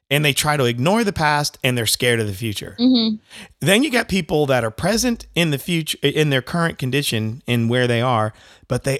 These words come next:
Speaker 1: are looking at the future. And then they say, "How do I get there?"
Speaker 2: Mm.
Speaker 1: And that's where alignment can be the strongest. A little bit of your past, you understand a little bit of those things.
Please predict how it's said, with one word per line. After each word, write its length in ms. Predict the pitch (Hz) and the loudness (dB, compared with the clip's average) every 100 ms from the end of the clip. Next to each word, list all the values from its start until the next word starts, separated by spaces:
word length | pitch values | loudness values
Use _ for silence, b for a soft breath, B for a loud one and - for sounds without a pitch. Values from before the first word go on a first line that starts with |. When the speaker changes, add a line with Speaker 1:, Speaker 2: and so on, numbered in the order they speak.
| - | -4
Speaker 1:
are 300 | 160 175 185 | -4 0 0
looking 420 | 156 151 147 135 | 2 2 2 0
at 160 | 131 120 | -2 -4
the 80 | 113 | -6
future. 420 | - 127 - 113 | -2 -2 0 -2
And 200 | 113 117 | 0 0
then 100 | 113 | 0
they 140 | 113 | -2
say, 420 | 104 131 107 113 - _ _ - | -4 -4 -6 -8 -14 _ _ -14
"How 300 | - - 120 | -10 -4 -2
do 100 | 107 | -2
I 60 | |
get 240 | 101 101 - | -4 -8 -8
there?" 320 | - - _ B | -12 -14 _ B
Speaker 2:
Mm. 260 | 214 208 208 | -2 2 4
Speaker 1:
And 100 | 117 | 4
that's 280 | 123 143 170 | 2 0 2
where 140 | 160 | 6
alignment 540 | 147 131 131 131 127 113 | 6 4 2 2 0 -2
can 160 | 135 | -2
be 140 | 123 117 | 0 -2
the 140 | 120 | -2
strongest. 680 | - - 117 120 113 110 - | -2 -2 0 0 -4 -10 -4
A 60 | 139 | -2
little 340 | 185 240 254 | 4 6 6
bit 180 | 214 220 | 6 4
of 80 | 196 | 2
your 140 | 196 | 0
past, 500 | 185 170 165 165 - | 0 -2 -2 -4 -6
you 140 | 156 156 | -4 0
understand 680 | 170 160 - 139 139 143 | 0 0 0 0 2 2
a 40 | 127 | 0
little 220 | 143 143 | 2 2
bit 120 | 143 | 2
of 80 | 131 | 2
those 200 | 135 123 | 0 0
things. 360 | 135 127 123 | 0 0 0